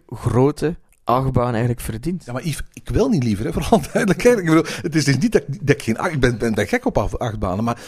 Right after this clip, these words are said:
Speaker 2: de vraag is, is, zie ik het Bobbejaanland doen, hè? Het is, het is, wat is de kans? En ik zie op dit moment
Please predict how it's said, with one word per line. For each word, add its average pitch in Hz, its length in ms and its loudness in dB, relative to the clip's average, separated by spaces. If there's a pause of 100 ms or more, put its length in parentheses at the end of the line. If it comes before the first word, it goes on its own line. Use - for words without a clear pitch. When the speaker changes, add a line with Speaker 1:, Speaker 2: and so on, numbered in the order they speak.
(180)
Speaker 2:
de 113 100 -4
vraag 180 300 -6
is, - 340 -6
is, 143 160 -10
zie 135 240 -4
ik - 60 -10
het 117 140 -4
Bobbejaanland 131 640 -2
doen, 120 120 -2
hè? 202 60 0
Het 151 140 -4
is, 123 80 -8
het - 100 -10
is, 113 180 -8
wat 110 200 -2
is 123 100 -10
de - 80 -10
kans? - 340 -6
En 139 160 -6 (340)
ik 208 200 -4
zie - 280 -4
op 107 140 -10
dit 165 140 -4
moment 196 520 -4